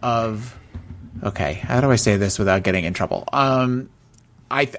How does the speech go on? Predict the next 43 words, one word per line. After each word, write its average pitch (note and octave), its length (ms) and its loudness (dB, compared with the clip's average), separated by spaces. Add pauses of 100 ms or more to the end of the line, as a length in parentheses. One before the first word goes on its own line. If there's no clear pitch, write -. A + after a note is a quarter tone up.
I C#3 120 2
think F3 340 -2
that - 220 -4
part D#3+ 300 2
of B2+ 200 -2
the A#2+ 100 0
fun C3 520 0
of G#2+ 380 -2
that G2+ 240 -2
show, F#2 680 0 (280)
especially D3 520 2
when A#2+ 160 4
we A2+ 100 2
go A2 160 0
back, G#2 200 -4 (180)
back A2 260 0
and G#2+ 80 -4
watch G2+ 240 -2
these G#2 240 -6
early F#2+ 240 -4
seasons, D3 600 -2
is A#2+ 180 2
there B2+ 140 2
is C3+ 220 2
a D3 60 2
lot B2+ 200 6
of F#2 100 2
tongue G#2 220 0
in F#2 80 0
cheek F#2+ 380 -2
and G#2 140 0
there G#2+ 100 -2
is A2 240 -2
a A2 100 2
lot G2+ 200 -2
of G2 80 -4
things E3+ 300 4
aren't D3+ 180 4
being D3+ 260 0
said A#2 320 2
to A2 80 0
hurt A#2 260 0
feelings. - 520 -6